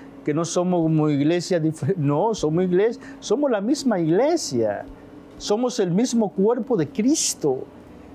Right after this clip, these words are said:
Es la iglesia católica, el cuerpo de Cristo que peregrina en Haití y el mismo cuerpo de Cristo que peregrina en República Dominicana.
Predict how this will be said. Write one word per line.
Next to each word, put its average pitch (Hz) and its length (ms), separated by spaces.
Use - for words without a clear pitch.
Es 156 80
la 208 100
iglesia 220 560
católica, 220 800
el 135 160
cuerpo 220 420
de 202 120
Cristo 233 440
que 190 120
peregrina 156 520
en 240 80
Haití 240 560
y 160 60
el 165 100
mismo 214 400
cuerpo 214 400
de 214 160
Cristo 214 460
que 185 100
peregrina 180 800
en 180 120
República 190 440
Dominicana. 170 880